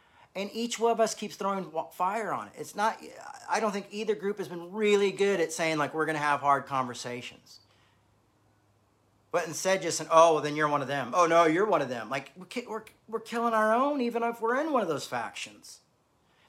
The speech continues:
This is n-, this is where Christianity becomes a message of hope.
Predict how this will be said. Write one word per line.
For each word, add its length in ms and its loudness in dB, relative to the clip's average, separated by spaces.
This 240 2
is 180 -8
n-, 160 -10
this 240 2
is 120 -2
where 500 -4
Christianity 800 -6
becomes 580 -8
a 80 -14
message 480 -8
of 100 -12
hope. 440 -12